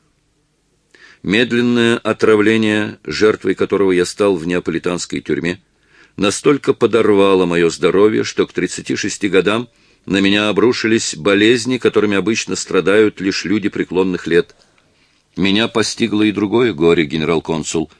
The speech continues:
и, должен признаться, для меня оно гораздо ужаснее тех бед,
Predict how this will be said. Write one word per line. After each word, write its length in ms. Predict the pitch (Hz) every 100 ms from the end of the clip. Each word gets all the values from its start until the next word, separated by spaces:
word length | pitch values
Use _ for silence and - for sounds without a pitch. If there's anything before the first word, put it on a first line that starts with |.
| _ _ _ _ _
и, 80 | -
должен 320 | 87 87 80
признаться, 640 | - 80 82 95 101 - 101 _ _ _ -
для 220 | 85 92
меня 360 | 85 82 92 101
оно 400 | 101 101 95 -
гораздо 580 | 85 85 80 104 95 95
ужаснее 680 | 85 82 90 - 85 73 71
тех 280 | - 71
бед, 380 | - 90 117 -